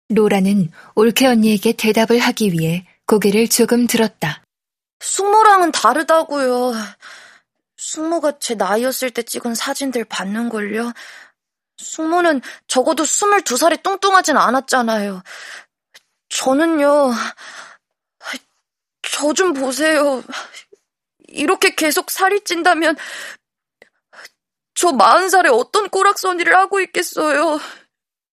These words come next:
Speaker 1: 로라의 목소리가 갈라졌고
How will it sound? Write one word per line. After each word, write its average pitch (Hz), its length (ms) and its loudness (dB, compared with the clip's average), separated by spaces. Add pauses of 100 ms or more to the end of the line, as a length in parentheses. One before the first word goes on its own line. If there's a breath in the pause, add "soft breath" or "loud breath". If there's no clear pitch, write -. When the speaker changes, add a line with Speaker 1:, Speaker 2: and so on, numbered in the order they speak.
(880)
Speaker 1:
로라의 202 460 2
목소리가 202 540 0
갈라졌고 180 880 -2